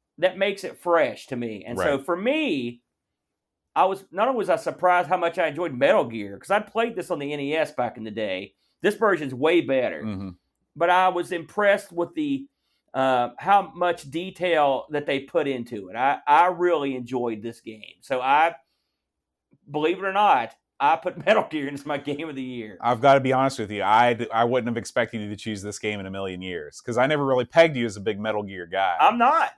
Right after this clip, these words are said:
Speaker 2: Yeah.
Speaker 1: But I mean, I gotta, I'm one of these guys, I call 'em like I see 'em.
Speaker 2: Mm-hmm.
Speaker 1: And I, and trust me, when this game came up to, for us to play, I'm like, "Oh, here we go.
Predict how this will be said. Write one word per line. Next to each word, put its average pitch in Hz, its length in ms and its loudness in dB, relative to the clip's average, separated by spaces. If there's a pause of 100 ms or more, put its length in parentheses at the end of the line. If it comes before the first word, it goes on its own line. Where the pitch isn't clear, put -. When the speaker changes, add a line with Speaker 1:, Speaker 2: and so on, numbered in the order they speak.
(140)
Speaker 2:
Yeah. 180 120 -6
Speaker 1:
But 196 60 2
I 202 40 0
mean, 202 140 -2
I 214 100 2
gotta, 269 180 0 (500)
I'm 269 220 0
one 349 120 -4
of 311 40 -8
these 269 80 -10
guys, 277 140 -2
I 247 80 -8
call 302 320 4
'em 285 60 -6
like 262 180 -4
I 185 60 0
see 190 400 -4
'em. 107 120 -10
Speaker 2:
Mm-hmm. 90 220 -12 (460)
Speaker 1:
And 151 100 0
I, 160 140 -2
and 185 160 -6
trust 302 280 4
me, 262 60 -4
when 180 180 -4
this 285 180 -6
game 247 200 -6
came 214 280 -4
up 185 240 0
to, 180 180 -6
for 165 100 -4
us 165 120 -4
to - 100 -16
play, 127 380 0
I'm 107 100 -10
like, 123 160 -6
"Oh, 123 140 -2
here 135 140 -2
we 135 100 -6
go. 117 220 -8